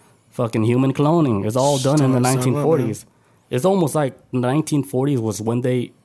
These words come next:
Speaker 1: they, I think they got a hold of, like, the mother lode of a whole bunch of information, like, from, I don't know,
Speaker 2: Yeah, I, there, there's, there's a
Speaker 1: aliens?
Speaker 2: guy, there's a, oh, I, see, I think he's gonna say Hitler.
Speaker 1: I'll get to that.
Speaker 2: Oh, there's, okay.
Speaker 1: I'll get to that if you guys got any theories of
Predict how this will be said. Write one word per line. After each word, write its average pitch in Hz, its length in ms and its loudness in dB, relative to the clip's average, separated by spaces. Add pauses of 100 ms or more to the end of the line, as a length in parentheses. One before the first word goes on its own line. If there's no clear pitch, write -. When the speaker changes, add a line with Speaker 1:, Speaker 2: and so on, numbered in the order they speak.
(600)
Speaker 1:
they, 165 400 0
I 139 120 -6
think 190 280 -4
they 170 160 0
got 147 240 -2
a 123 60 -4
hold 139 320 0
of, 117 100 -2
like, 113 180 -4
the 113 60 0
mother 123 300 0
lode 113 260 0
of 107 100 -4
a 104 60 -6
whole 120 180 -4
bunch 123 260 -4
of 117 100 -12
information, 120 800 -4 (480)
like, 98 180 -6
from, 104 560 -2 (220)
I 110 40 -6
don't 135 140 -2
know, 214 340 -2
Speaker 2:
Yeah, 127 260 0
I, 135 100 0
there, 196 180 2
there's, 151 200 2
there's 151 140 2
a 139 40 2
Speaker 1:
aliens? 131 80 -4
Speaker 2:
guy, 160 180 0
there's 131 220 -2
a, 127 140 -2
oh, 131 340 0
I, 147 80 -2 (400)
see, 123 240 -2
I 120 60 -2
think 139 120 -2
he's 151 120 2
gonna 127 100 -2
say 113 140 -2
Hitler. 131 440 -2 (880)
Speaker 1:
I'll 127 160 -2
get 151 220 -4
to 110 100 -4
that. 92 220 -6 (300)
Speaker 2:
Oh, 127 80 -4 (100)
there's, 131 200 0
okay. 127 340 -6 (240)
Speaker 1:
I'll 98 120 -6
get 120 240 -6
to 107 80 -2
that 101 120 -4
if 110 120 -6
you 117 40 -4
guys 107 220 -4
got 101 160 -6
any 104 160 -2
theories 104 460 -4
of 98 80 -8